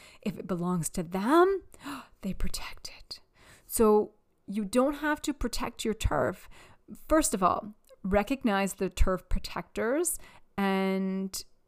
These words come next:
if you are like, "Oh my God, I know who these turf protectors are,"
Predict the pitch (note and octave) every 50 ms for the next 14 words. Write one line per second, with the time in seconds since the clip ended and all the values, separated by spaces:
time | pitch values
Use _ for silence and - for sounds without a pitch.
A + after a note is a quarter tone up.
0 | _ _ _ _ _ _ _ _ _ - A3 G#3+ G#3+ G#3 - - - F#3+ F#3+ G#3
1 | G#3 G#3 G3+ G3 G3 G3 - _ _ _ - G3 F#3+ F#3 F3+ F3+ - - F#3 F3+
2 | F3 E3+ F3 F3 F3 F3 F3+ F3+ F3 F3 F3 F3 F3+ F3+ F3+ G3+ G#3 G3 F#3+ G3
3 | F3+ - - - - F#3+ F#3 - F#3+ F#3+ - - F#3+ - - F#3+ F#3 F#3 - -
4 | F3+ F3+ F#3+ F#3+ F#3+ A3+ B3+ -